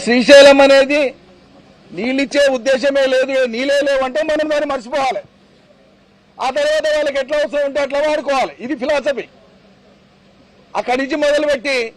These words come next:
పోతిరెడ్డిపాడు కాడ నుంచి పదకొండు వేల క్యూసెక్కులు పోయేదాన్ని నలభై నాలుగు వేల క్యూసెక్కులు చేసిరి.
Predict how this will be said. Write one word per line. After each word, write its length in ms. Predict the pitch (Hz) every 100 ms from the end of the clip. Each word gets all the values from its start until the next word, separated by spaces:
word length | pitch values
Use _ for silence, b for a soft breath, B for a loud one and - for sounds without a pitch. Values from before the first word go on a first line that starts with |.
| _ _ _ _ _ _ _ _ _ -
పోతిరెడ్డిపాడు 640 | 226 254 269 262 247 254 240
కాడ 120 | 247 240
నుంచి 240 | 233 311 330 - _ _ _ _ _ _ -
పదకొండు 420 | 208 254 262 269 262
వేల 160 | 262 247
క్యూసెక్కులు 440 | 233 208 247 247 254
పోయేదాన్ని 440 | 247 240 240 247 233 220
నలభై 260 | 214 240 240 247
నాలుగు 220 | 247 247
వేల 140 | 247 233 240
క్యూసెక్కులు 380 | 214 247 247 247
చేసిరి. 300 | 254 269 320